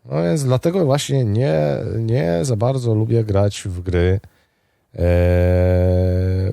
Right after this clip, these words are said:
bez polskiego, nie? No to zwłaszcza jak jakieś takie dziwaczne rzeczy, hmm, się mi wyświetlają, to będzie problem. Tak zerkam sobie, proszę państwa, na Google'a. Wpisałem ok kusz.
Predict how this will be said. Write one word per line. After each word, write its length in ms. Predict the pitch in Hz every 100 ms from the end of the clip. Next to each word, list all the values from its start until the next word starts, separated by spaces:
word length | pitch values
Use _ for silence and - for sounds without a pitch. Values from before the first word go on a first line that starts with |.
| -
bez 200 | 107 110
polskiego, 520 | 120 - 82 90 71
nie? 320 | 69 104 104
No 80 | 98 87
to 80 | 85 78 - 90
zwłaszcza 380 | 85 92 - 92
jak 200 | 90 95
jakieś 220 | 95 87
takie 300 | 92 98 80 90 85
dziwaczne 480 | - 90 98 - 90
rzeczy, 360 | 90 90 95 92 - _ _ _ _ _ _ _ _ _ _
hmm, 240 | 113 90 69 - - - _ _ - -
się 180 | - 90
mi 160 | 90
wyświetlają, 720 | 87 90 92 95 85 78 92 127 _ _ _ _ _ _ - - _ _ _ _ _ _ _ - - _ _ _ _ _ _
to 100 | 98
będzie 200 | 80 73
problem. 380 | 110 98 65 - _ _ _ _ _ -
Tak 180 | 120
zerkam 340 | 107 175 170 156
sobie, 240 | 165 151
proszę 240 | 143 135 143
państwa, 320 | 165 - 151
na 80 | 139
Google'a. 540 | 131 120 120 143 139 - _ _ -
Wpisałem 640 | _ _ - 117 156 143 -
ok 300 | 135 - -
kusz. 400 | - 156 -